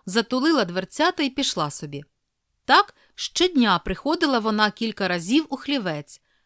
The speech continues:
Так само приходив сюди й сам господар, що приносив козам їсти. А коли стало кілька тепліших днів, то вкупі з дівчинкою щоразу був і манесенький хлопчик. Він був такий самий милий,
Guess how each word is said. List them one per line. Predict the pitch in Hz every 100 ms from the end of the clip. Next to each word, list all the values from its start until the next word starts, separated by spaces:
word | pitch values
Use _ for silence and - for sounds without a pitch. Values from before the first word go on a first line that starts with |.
| _ -
Так | 392
само | - 440 453 285
приходив | 196 190 311 330 262
сюди | - 190 254
й | 302
сам | - 262
господар, | 294 349 - 254 240 202 202 - - _
що | - - 226 214 202 - _
приносив | 220 220 269 330 208
козам | - 220 233 240
їсти. | 202 160 156 - 160 160 _ _ _ _ _ _
А | -
коли | 214 285 302
стало | - 285 269 240
кілька | - 240 233
тепліших | 214 254 - 220 175 220
днів, | 214 311 403 - - _
то | - 294
вкупі | - 415 370
з | 233
дівчинкою | 196 320 381 320 277 269 254 - _
щоразу | - - 233 208 247 311 262
був | 180 285 311
і | -
манесенький | 240 214 226 381 - 370 359
хлопчик. | 339 254 208 156 - 156 - _ _ _ _ _ -
Він | 214 349 320
був | 339 311
такий | 320 311 381 403
самий | - 302 277 208 185
милий, | 196 277 370 320 294